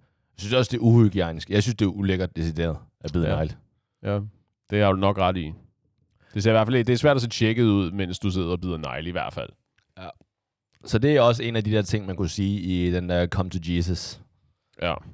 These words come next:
Speaker 2: Stop it.
Speaker 1: Ja. Øh, så er der nogen, der har sagt, øh, "Sover nøgen."
Speaker 2: Okay, ja.
Speaker 1: Den synes jeg sådan set, okay, hvis man er, man går, jeg går ud fra, at man er kærester,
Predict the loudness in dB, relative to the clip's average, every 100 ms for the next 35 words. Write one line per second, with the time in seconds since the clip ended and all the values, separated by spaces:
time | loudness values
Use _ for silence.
0 | _ _ _ -12 -6 0 2 2 -2 -6
1 | -4 -2 -2 -8 _ _ _ 4 4 4
2 | 2 0 -8 0 2 4 2 4 2 2
3 | 2 0 0 -4 -4 -2 4 6 6 6
4 | 4 4 0 -8 -16 _ _ _ _ _
5 | _ _ _ _ _ _ _ _ _ _
6 | -2 4 4 2 -2 0 0 0 -6 _
7 | -2 0 0 2 2 2 -2 -4 -2 -2
8 | 0 0 0 -2 -2 -6 _ _ _ -6
9 | -4 -2 -2 -2 -4 -2 2 4 4 2
10 | 2 -2 0 4 4 2